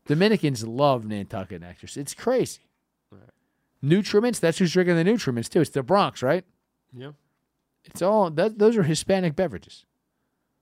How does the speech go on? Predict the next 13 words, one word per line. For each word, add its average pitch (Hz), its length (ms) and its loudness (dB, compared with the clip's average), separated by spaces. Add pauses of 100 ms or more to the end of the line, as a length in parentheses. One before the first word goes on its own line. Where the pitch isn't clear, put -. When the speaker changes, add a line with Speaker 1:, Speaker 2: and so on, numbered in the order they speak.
(1000)
Speaker 2:
Um, 110 840 -10
Speaker 1:
They're 151 120 4
beverage 220 440 2
loyal. 214 420 -2 (120)
Speaker 2:
so 143 180 -6
she's 127 140 -8
Speaker 1:
Malta's 233 440 0
disgusting. 156 680 2
You 147 60 -6
ever 208 120 2
had 240 100 2
a 233 60 0
Malta? 233 460 2